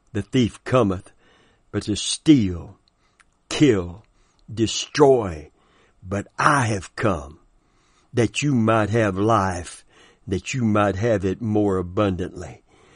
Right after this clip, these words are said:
Hallelujah. <laughs> He will not allow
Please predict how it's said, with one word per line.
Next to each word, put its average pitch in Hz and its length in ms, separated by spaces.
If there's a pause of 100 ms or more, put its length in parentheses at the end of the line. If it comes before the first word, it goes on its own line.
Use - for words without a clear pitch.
(180)
Hallelujah. 107 1000 (300)
<laughs> 135 140
He 147 280
will 120 240
not 110 320
allow 131 680